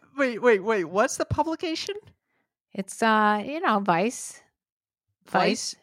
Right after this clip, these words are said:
Speaker 2: Yeah.
Speaker 1: Vice reported on a drunk man in England trying to fuck his mailbox?
Speaker 2: Yes.
Speaker 1: Is this before or after covid?
Speaker 2: Uh, it is before. Oh, that's a good question. I gotta find the actual date. Let's see what the date is here. Um,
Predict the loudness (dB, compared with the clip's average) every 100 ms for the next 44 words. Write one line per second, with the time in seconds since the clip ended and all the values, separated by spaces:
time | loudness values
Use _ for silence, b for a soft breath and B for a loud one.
0 | _ -10 -2 -2 -2 -10 -12 -8 -8 -6
1 | -8 -8 -10 -12 -6 -6 -4 -4 -2 -2
2 | -4 -4 -6 -8 b b -2 0 0 -2
3 | 2 2 2 -4 0 2 4 2 0 -8
4 | -10 _ 0 0 -2 -14 -16 _ _ _
5 | _ _ -8 -4 -4 -2 -2 4 8 8
6 | 8 6 2 -2 2 0 0 -8 -12 _
7 | b b b b b b 4 6 4 2
8 | 0 0 -2 -4 -6 -14 -14 -6 -2 -2
9 | -4 -6 -8 -6 -4 -6 -6 -6 -6 -8
10 | -8 -8 -6 -6 -4 -4 -4 -4 -6 -8
11 | -8 -8 -8 -6 -8 -12 -10 -10 -8 -10
12 | -6 -6 -6 -10 -10 -12 -10 -12 -10 -10
13 | -8 -10 -12